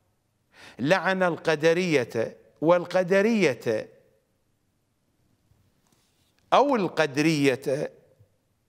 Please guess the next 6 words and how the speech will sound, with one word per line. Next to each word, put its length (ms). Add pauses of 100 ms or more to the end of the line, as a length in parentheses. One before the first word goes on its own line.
(1160)
هم 560 (1300)
الأمويون 1040 (1000)
بحسب 920 (600)
ثقافة 960 (560)
العترة 1000
الطاهرة. 680